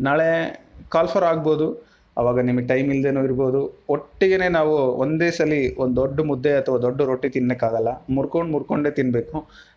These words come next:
ಹಾಗೇನೆ ಜ್ಞಾನ ಅಂತಕ್ಕಂಥದ್ದು ಒಂದೇ ಸಲಕ್ಕೆ ಬಂದು ಬಿಡೋದಿಲ್ಲ, ಅದರ ಟೈಮ್ ಬೇಕಾಗತ್ತೆ. So ಒಂದ್-, ಅದಕ್ಕೆ ಒಂದು ವರ್ಷದ ಅವಧಿಯಲ್ಲಿ ಇರುವಂಥ ಪಠ್ಯಪುಸ್ತಕಗಳು ಒಂದ್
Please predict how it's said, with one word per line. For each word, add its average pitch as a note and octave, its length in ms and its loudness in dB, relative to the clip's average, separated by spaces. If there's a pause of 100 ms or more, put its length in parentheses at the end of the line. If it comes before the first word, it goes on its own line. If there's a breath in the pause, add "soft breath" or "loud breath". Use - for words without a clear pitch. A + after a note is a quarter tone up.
ಹಾಗೇನೆ D#3 420 0
ಜ್ಞಾನ C3+ 360 0
ಅಂತಕ್ಕಂಥದ್ದು D3+ 720 -2 (240)
ಒಂದೇ C3+ 320 0
ಸಲಕ್ಕೆ B2+ 380 -2
ಬಂದು A#2 320 0
ಬಿಡೋದಿಲ್ಲ, A#2 380 0 (460 soft breath)
ಅದರ C3+ 200 0 (220)
ಟೈಮ್ F#3 260 0
ಬೇಕಾಗತ್ತೆ. B2 760 0
So D#3 60 -2
ಒಂದ್-, C#3+ 240 0
ಅದಕ್ಕೆ C#3+ 720 0
ಒಂದು C#3 280 0
ವರ್ಷದ E3+ 420 0
ಅವಧಿಯಲ್ಲಿ D#3 480 2
ಇರುವಂಥ C#3+ 300 0
ಪಠ್ಯಪುಸ್ತಕಗಳು C3+ 920 -2
ಒಂದ್ B2 360 0